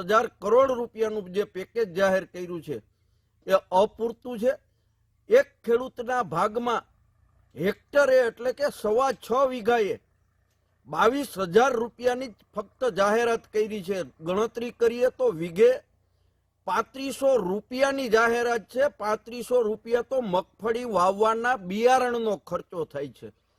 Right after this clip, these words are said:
ક્યાંક ને ક્યાંક રાજ્ય સરકાર કીડીને હાથી બનાવી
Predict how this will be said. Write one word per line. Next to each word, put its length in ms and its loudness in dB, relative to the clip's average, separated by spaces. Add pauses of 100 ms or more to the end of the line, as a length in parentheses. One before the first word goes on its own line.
(380)
ક્યાંક 260 0
ને 180 -2
ક્યાંક 320 -2
રાજ્ય 420 2
સરકાર 500 -2 (1000)
કીડીને 560 0 (140)
હાથી 440 2
બનાવી 580 0